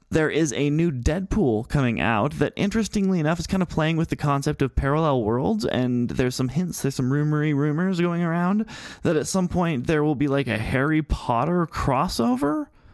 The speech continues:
and Daniel Radcliffe is rumored to have a pretty large cameo in the new Deadpool, like, actually being Harry Potter, which, if all of that is true,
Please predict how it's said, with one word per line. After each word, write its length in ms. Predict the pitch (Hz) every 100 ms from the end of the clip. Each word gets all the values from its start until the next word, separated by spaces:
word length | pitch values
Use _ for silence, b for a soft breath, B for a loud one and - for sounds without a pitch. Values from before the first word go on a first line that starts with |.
| b b b
and 240 | - 170 165
Daniel 400 | 170 165 160 147
Radcliffe 580 | 151 156 - 165 165
is 160 | 147 127
rumored 400 | 147 156 151 135
to 60 | 151
have 240 | 151 131
a 60 | 123 - - -
pretty 140 | - 269
large 460 | 127 131 196 160
cameo 580 | - 143 139 196 214 226
in 100 | 147
the 80 | 202
new 160 | 214 226
Deadpool, 460 | 208 196 233 240
like, 160 | 190 -
actually 480 | 151 175 - 180 147
being 640 | - 131 151 156 170 160
Harry 320 | 156 175 147
Potter, 480 | 151 123 131 170 196 - B B B
which, 240 | 131 147
if 120 | 151 135
all 220 | 120 151
of 80 | 139
that 180 | 139
is 160 | 135 135
true, 440 | - 147 160 175